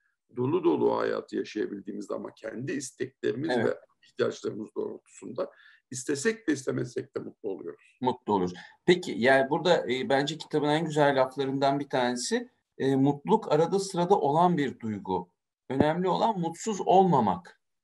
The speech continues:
Speaker 2: diyorsunuz. Yani,
Speaker 1: Evet.
Speaker 2: e, ha-, yani işte,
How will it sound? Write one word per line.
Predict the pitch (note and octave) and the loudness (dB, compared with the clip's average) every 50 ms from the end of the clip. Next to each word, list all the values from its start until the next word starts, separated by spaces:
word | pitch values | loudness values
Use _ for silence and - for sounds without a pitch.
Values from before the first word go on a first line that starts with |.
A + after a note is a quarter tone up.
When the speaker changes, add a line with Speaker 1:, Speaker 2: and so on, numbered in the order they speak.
| _ _ _ | _ _ _
Speaker 2:
diyorsunuz. | G2 F#2 D#2+ - - - - C#2+ D2+ - - - _ _ _ _ _ - | -8 -8 -8 -8 -12 -16 -20 -20 -20 -20 -20 -20 _ _ _ _ _ -6
Yani, | B2 C3 C3+ C#3 C#3 C#3 | -2 0 0 2 2 0
Speaker 1:
Evet. | C3+ C3 - - - - _ _ _ | 0 -2 -6 -10 -20 -20 _ _ _
Speaker 2:
e, | C3 C3 C3+ C#3 | -4 -4 -2 0
ha-, | C#3+ C#3+ C3 - - - - - - - - | 0 0 -2 -4 -8 -14 -16 -16 -16 -14 -14
yani | F#2 - | -14 -14
işte, | - - - - - - - - - B2+ - | -14 -14 -16 -18 -18 -20 -16 -14 -12 -12 -12